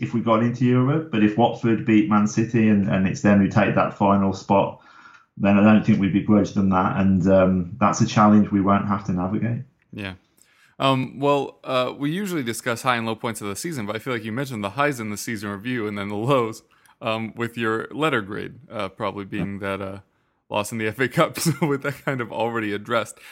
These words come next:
Speaker 2: Uh, curious as to what you think was, uh, Wolves' goal of the season. I know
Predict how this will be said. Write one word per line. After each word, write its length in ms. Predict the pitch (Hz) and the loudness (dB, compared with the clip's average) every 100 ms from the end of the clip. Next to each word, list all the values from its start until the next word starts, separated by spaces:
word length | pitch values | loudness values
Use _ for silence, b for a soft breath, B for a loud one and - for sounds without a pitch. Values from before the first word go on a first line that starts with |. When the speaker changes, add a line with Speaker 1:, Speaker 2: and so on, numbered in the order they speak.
| B | B
Speaker 2:
Uh, 100 | 127 | -8
curious 360 | 127 156 160 - | -4 -2 -2 -4
as 180 | 131 | -8
to 80 | 135 | -6
what 220 | 131 131 | -6 -6
you 80 | 139 | -6
think 360 | 131 135 123 - | -6 -8 -8 -10
was, 440 | 110 113 110 104 | -4 -2 -2 -4
uh, 260 | 98 107 104 | -6 -4 -4
Wolves' 380 | 107 113 120 117 | -4 -4 -4 -6
goal 240 | 113 113 | -4 -2
of 100 | 107 | -2
the 100 | 98 | -6
season. 340 | 95 135 123 98 | -8 -6 -6 -6
I 80 | 98 | -8
know 220 | 101 | -8